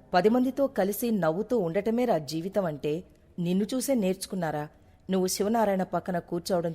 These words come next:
చూసి నాకు కడుపు నిండిపోయిందిరా, ఫోటో కూడా తీశాను, చాలా హ్యాపీగా ఉంది"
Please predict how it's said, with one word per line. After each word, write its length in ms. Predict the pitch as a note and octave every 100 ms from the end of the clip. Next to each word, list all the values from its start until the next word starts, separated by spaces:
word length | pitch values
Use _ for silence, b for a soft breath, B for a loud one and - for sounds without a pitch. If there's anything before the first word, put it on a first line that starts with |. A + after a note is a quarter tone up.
| E3
చూసి 340 | D#3+ - D3 b b b
నాకు 300 | E3 E3 F#3 E3
కడుపు 260 | E3 F3 G#3
నిండిపోయిందిరా, 760 | E3 E3+ F#3 G#3+ E3 D3 D3 D3 b b -
ఫోటో 300 | G3+ G#3+ C#4
కూడా 180 | C4+ C4+
తీశాను, 480 | A3 G#3+ A3 D#3+ C3 b b - D3+
చాలా 240 | C#3+ D#3+
హ్యాపీగా 520 | F#3 F#3 - G3+ G3+
ఉంది" 260 | F#3 F3+